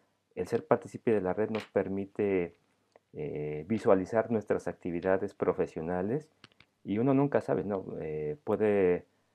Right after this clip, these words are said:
darse la oportunidad para realizar colaboraciones con los propios miembros del capítulo o con gente que está en otras partes de otros capítulos e inclusive en México, y me parece que es uno de las,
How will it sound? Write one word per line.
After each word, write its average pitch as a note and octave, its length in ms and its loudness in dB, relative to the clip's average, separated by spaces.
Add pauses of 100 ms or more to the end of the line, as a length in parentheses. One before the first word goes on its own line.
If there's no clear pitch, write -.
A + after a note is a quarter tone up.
(460)
darse G2+ 360 2
la G2 100 4
oportunidad F#2+ 560 0
para G#2+ 120 2
realizar F2+ 340 -2
colaboraciones F2+ 720 0
con - 320 -4
los F#2 200 -2
propios C3 360 0
miembros A2+ 320 -2
del - 120 -14
capítulo A2+ 540 -2
o - 240 0
con F2+ 220 0
gente G2+ 420 -6
que F#2 120 -8
está F#2+ 280 -8
en F#2 100 -4
otras F#2+ 300 -6
partes - 640 -4 (100)
de - 160 2
otros G2+ 240 4
capítulos G2+ 560 -2
e F#2+ 80 -8
inclusive G2 460 -8
en F#2 120 -2
México, G2+ 560 -6 (640)
y E2 680 -6
me F2+ 140 -2
parece - 260 -4
que - 80 -8
es A2 80 -6
uno A#2 120 0
de G#2 60 0
las, F2+ 360 -2